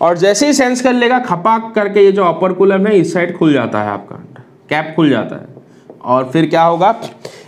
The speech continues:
ये अंदर का जो शाफ्ट है ये बाहर आ जाएगा। अंदर का शाफ्ट क्या होगा यहाँ पर? अंदर का शाफ्ट इस तरह से बाहर आ जाएगा like this, ठीक है ना? शाफ्ट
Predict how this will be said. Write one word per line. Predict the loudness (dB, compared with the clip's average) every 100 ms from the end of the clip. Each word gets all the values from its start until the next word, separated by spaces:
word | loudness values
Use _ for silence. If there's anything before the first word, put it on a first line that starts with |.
| 0
ये | 2
अंदर | 2 0 2
का | 2
जो | 0
शाफ्ट | 0 2 2 0 0
है | 0
ये | 2
बाहर | 2 0 0
आ | 0
जाएगा। | 0 0 0
अंदर | 0 0 0
का | 0
शाफ्ट | 0 0 0 0
क्या | -2 0
होगा | 0 0
यहाँ | -2
पर? | -2 -4 -6 -16 -20 -20 -20 -6
अंदर | -2 -2 -2
का | -4
शाफ्ट | -2 -2 -2
इस | -4 -2
तरह | -4 -4
से | -4 -4
बाहर | -2 -2 -2
आ | -2
जाएगा | -4 -4 -4
like | -4 -6 -10
this, | -14 -16 -20 _ _ _ _ _ _ _ _ _ _ _ _ _ _ _ _ _ _ _ -20 -14
ठीक | -4 -2
है |
ना? | -2 -4 -10 -18 -20 -6
शाफ्ट | 0 0 0 -10